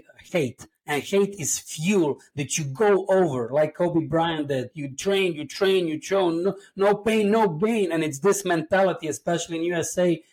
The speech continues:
in the college universities. I've had some, some clients from there.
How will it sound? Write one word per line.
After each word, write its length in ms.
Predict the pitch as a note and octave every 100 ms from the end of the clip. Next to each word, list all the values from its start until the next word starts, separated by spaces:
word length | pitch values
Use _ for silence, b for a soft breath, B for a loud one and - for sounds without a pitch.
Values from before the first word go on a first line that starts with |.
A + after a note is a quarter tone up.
| b
in 160 | D#3 D3
the 100 | C#3+
college 440 | F3 F3+ D#3+ -
universities. 800 | D#3 D3 F#3 D#3+ - - C#3+ C3+
I've 180 | D3 C#3+
had 200 | D#3 D3
some, 300 | - D#3 C#3+ _
some 280 | - D#3 D3
clients 420 | D3+ D3+ C#3+ C3
from 220 | - C3+ C3
there. 240 | C#3 B2+